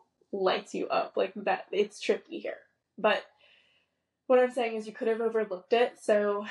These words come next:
look back at the small things that you felt brought you joy. And sometimes the interests quickly fade,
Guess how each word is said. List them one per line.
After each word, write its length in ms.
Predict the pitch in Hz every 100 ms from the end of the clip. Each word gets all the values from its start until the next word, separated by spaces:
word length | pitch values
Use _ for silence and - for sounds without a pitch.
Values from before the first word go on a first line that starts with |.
| - - -
look 240 | 226 214
back 180 | 233 220
at 100 | 233
the 60 | 226
small 500 | - 202 190 196 208
things 480 | 190 185 185 220 -
that 320 | 202 185 190 - - - - _ _ -
you 200 | 208 208
felt 220 | 190 185
brought 260 | - - 208
you 60 |
joy. 340 | 190 - - - - _ _ _ _ _ -
And 560 | 214 202 196 196 190 - - _ _
sometimes 760 | - - 214 269 - 277 277 277
the 80 |
interests 920 | 214 202 208 - 196 196 - - - - _
quickly 420 | _ 202 226 208
fade, 540 | 208 - 175 180 247